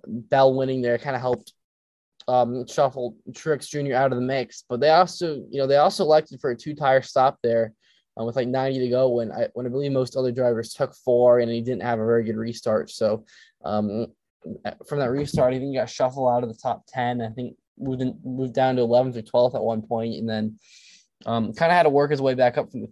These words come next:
through the field. He had a really good car, so he definitely passed some cars there. And then there's a couple, uh, couple other guys had stayed out on, at that stop with, like, ninety to go and, uh, had to pit, so he was able to gain a few more spots. I think finished P four, but, um,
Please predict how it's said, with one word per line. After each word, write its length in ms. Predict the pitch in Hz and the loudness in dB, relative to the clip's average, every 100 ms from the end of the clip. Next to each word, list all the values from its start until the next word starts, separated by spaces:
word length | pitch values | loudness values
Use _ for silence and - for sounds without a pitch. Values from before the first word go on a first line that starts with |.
| _ 147 | _ -6
through 80 | |
the 100 | 131 | -6
field. 300 | 120 139 135 | -2 -2 0
He 20 | 131 | 0
had 80 | |
a 60 | 120 | 0
really 180 | 131 120 | -2 -4
good 140 | 110 | -6
car, 400 | - 131 113 120 | 4 6 6 4
so 120 | - | -2
he 80 | 117 | -8
definitely 300 | 117 123 120 | -6 -6 -4
passed 240 | 127 120 - | -2 -2 -6
some 80 | |
cars 260 | 110 123 120 | -2 0 0
there. 300 | 117 123 127 | 2 4 4
And 100 | 123 | 2
then 80 | 117 | -2
there's 160 | 120 | -2
a 60 | 117 | -4
couple, 380 | 127 - 120 117 | -10 -2 2 4
uh, 160 | 113 92 - _ _ _ | 2 -2 -10 _ _ _
couple 160 | 151 151 | -2 0
other 100 | 139 | 2
guys 320 | 131 139 131 | 4 4 4
had 240 | 139 143 | -2 -4
stayed 300 | - - 135 | -4 -4 0
out 320 | 127 123 110 - _ _ | 2 2 0 -4 _ _
on, 160 | 127 - | -8 -4
at 160 | 120 | -2
that 240 | 120 113 - _ _ | -2 -2 -6 _ _
stop 320 | - 147 127 | -4 2 2
with, 80 | - | 0
like, 120 | 113 | -6
ninety 280 | 117 113 117 | -4 -6 -6
to 80 | 107 | -2
go 280 | 110 110 110 | 0 0 0
and, 180 | 110 113 | -2 -4
uh, 80 | |
had 160 | 113 117 | -4 -4
to 80 | 113 | -6
pit, 300 | - 117 - | -2 -4 -4
so 160 | - 113 | -6 -4
he 60 | |
was 100 | 113 | -2
able 140 | 113 110 | -2 -2
to 60 | |
gain 140 | 113 110 | -4 -6
a 60 | |
few 160 | - 110 | -6 -6
more 120 | 110 | -6
spots. 440 | - 110 110 110 | -4 0 0 -2
I 80 | 113 | -6
think 180 | 120 113 | -8 -8
finished 240 | 110 107 | -8 -8
P 140 | - 110 | -10 -10
four, 320 | - 110 - | -2 -4 0
but, 160 | 113 - _ _ - _ _ _ | -4 -4 _ _ -20 _ _ _
um, 540 | 117 117 113 113 123 | -2 0 0 0 -4